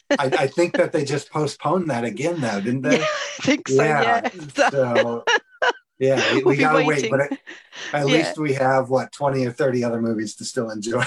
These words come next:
Speaker 1: <laughs> so.
Speaker 2: Absolutely! Oh my gosh. Uh, so what will you be focusing on this year, now that we're kind of getting back to normal-ish? <laughs>
Speaker 1: Yeah, um, well, I, I've got a, uh,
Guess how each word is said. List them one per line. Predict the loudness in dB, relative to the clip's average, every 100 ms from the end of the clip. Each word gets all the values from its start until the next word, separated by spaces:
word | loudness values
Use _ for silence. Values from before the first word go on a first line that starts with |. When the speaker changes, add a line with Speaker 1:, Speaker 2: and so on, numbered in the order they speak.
| -4
Speaker 1:
<laughs> |
so. | -2 2
Speaker 2:
Absolutely! | 4 4 4 2 2 2 4 2 2 2 2 2 2
Oh | 2
my | 2 0
gosh. | 0 0 -2 -2 0
Uh, | 0 -2 -4
so | 0
what | 2 2 0 _ -2
will | 2 4
you | 4
be | 2
focusing | 2 0 -2 -4 0
on | 0 0
this | -2 -2
year, | 0 0
now | 0 0 0
that | -2 -2
we're | -2 -2
kind | -4 -2 -2 0
of | -4 -6 -10 -4
getting | -4 -4
back | -6 -8
to | -8 -6
normal-ish? | -4 -4 -4 -6 -8 _ _ _ -6 -4 -2 -2 -4 -6 -6
<laughs> | -8 -8 -18 -20 -20 -20 _ -6 -6 0
Speaker 1:
Yeah, | 2 4 2 0 2
um, | 2 4 2 0 -4 -20 _ _ _ -20 _ _ _ _
well, | -6 0 0 0
I, | -4 -8
I've | -10 -2
got | 0 0
a, | -2 -4 -2
uh, | 0 -2 -2 -6